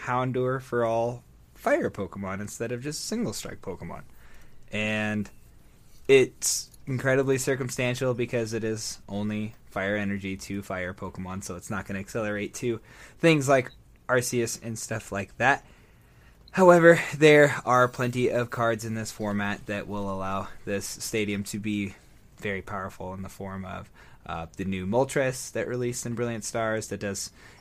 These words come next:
an additional amount of damage if it has any damage counters present on it. Charizard V and V Star both have perks if there are dam-, damage counters on them. They deal X amount of damage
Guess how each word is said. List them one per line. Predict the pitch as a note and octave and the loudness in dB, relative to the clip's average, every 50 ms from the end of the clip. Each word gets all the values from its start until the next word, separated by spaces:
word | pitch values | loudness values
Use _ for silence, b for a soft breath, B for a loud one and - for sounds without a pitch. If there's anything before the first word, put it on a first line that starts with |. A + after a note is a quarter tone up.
| b | b
an | - A2+ | -4 -2
additional | A2+ G2+ C3 C3 C3 - - C3+ C3 B2+ | -2 2 2 2 2 2 -2 0 0 0
amount | A#2+ A#2+ A#2 A#2 A2+ | 0 0 0 0 -2
of | G#2 | -2
damage | A2 A2 A2+ A2 G#2+ G#2 | -2 -2 -2 -2 -4 -4
if | A2 F#2 | -6 -6
it | F2+ E2+ | -6 -6
has | G2+ F#2 F#2 G2 | -4 -6 -6 -6
any | F#2+ F2 E2 | -8 -10 -8
damage | E2 E2+ E2+ E2+ - - | -10 -10 -10 -10 -14 -14
counters | - F2+ F2 E2 - | -14 -14 -14 -14 -12
present | - - C3+ B2+ B2+ C3 B2+ | -4 -2 -2 -2 0 -2 -2
on | B2 A#2+ B2 | 0 0 -2
it. | A#2 - b b b b b b b - | -2 -6 b b b b b b b -4
Charizard | - C#3 B2 A#2 A2 G#2 A2+ G#2 G#2 G2+ | 0 2 2 2 2 2 0 0 0 -2
V | F#2 G2+ A2 G#2 | -2 -2 -2 -2
and | G2+ F#2+ | -2 -2
V | F#2+ F#2 | -6 -6
Star | - - - A2+ A2 G#2+ G#2+ G#2 G#2 G2+ | -6 -4 -2 -2 0 0 0 0 -2 -2
both | G2+ - G#2 G2+ G2 F#2+ - | -4 -4 -4 -4 -4 -4 -6
have | G#2+ F#2 F#2+ - | -8 -10 -10 -10
perks | - - G2 F#2 F#2 - - | -8 -8 -8 -8 -8 -10 -16
if | - | -12
there | - F2+ F2 | -10 -8 -8
are | E2+ | -8
dam-, | D#2+ F2 F2+ E2+ E2+ - - F2 D2+ - - | -8 -8 -10 -10 -10 -12 -12 -14 -14 -10 -4
damage | C#3+ C#3 D3 D3+ C3+ C3 | -2 0 0 0 -2 -4
counters | - C#3+ C#3 C#3 C3 B2 | -4 -4 -2 -2 -4 -6
on | - - B2+ C3 B2+ B2+ | -6 -4 -4 -2 -2 -2
them. | B2 B2 B2 A2+ | -2 -4 -4 -4
They | A2+ A2 | -4 -6
deal | G2+ A2 A2 A2 G#2 - - | -4 -4 -4 -4 -4 -6 -8
X | G#2+ G#2 - - | -10 -12 -10 -8
amount | G#2+ G#2 G2+ G2 | -8 -6 -6 -8
of | G2 | -8
damage | - G2 G2 F#2+ F#2 F2 - - | -8 -10 -10 -10 -10 -12 -14 -18